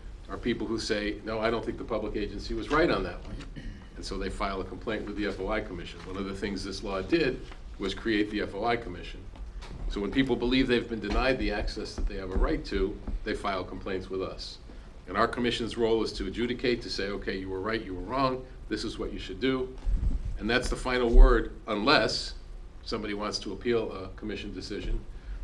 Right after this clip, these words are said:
And commission decisions can get appealed all the way to the state Supreme Court, which shows you the, the fluidity of it. It's not always, it's just not always black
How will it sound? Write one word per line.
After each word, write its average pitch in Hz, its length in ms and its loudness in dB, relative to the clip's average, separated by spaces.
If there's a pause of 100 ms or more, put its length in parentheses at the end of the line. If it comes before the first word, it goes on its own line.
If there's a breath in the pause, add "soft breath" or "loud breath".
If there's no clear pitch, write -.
(220 loud breath)
And 104 240 -2 (380)
commission 123 320 -2
decisions 113 440 -2
can 107 180 -6
get 101 160 -4
appealed 104 380 -6
all 101 100 -2
the 104 80 4
way 98 140 -2
to 92 80 -6
the 87 100 -8
state 95 260 -6
Supreme - 320 -6
Court, 95 380 -2
which - 140 2
shows 113 280 0
you 104 80 -2
the, 92 220 -4 (160)
the - 60 -4
fluidity 117 560 4
of 90 140 -4
it. 90 100 -6
It's 90 180 -6
not 110 220 -2
always, 113 520 0
it's - 160 -14
just - 280 -8
not 98 160 -4
always 95 200 -2
black 90 240 0